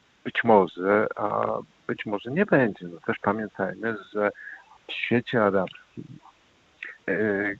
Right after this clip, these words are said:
y, sytuacja Izraela jest diame-, diametralnie inna niż była,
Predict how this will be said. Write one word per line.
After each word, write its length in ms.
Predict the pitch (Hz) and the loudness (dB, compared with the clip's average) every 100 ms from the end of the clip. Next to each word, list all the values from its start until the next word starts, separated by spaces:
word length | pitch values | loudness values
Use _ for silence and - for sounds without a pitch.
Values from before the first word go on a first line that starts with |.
| _ - - - | _ -20 -16 -14
y, 380 | 113 107 107 101 98 - - | -12 -12 -12 -12 -14 -16 -2
sytuacja 640 | 123 - 117 117 - 131 | -2 2 4 4 2 -2
Izraela 680 | 123 110 110 113 104 98 107 | -2 -2 0 4 4 2 -2
jest 220 | 120 113 | -6 -8
diame-, 360 | - 120 123 101 - _ _ _ - | -2 -2 -2 -6 -12 _ _ _ -6
diametralnie 640 | 117 123 - - 120 120 | -4 -4 -4 -2 -2 -4
inna 380 | 113 104 92 110 | -8 -8 -6 -6
niż 260 | 117 110 - | -6 -10 -6
była, 280 | 110 117 | 4 6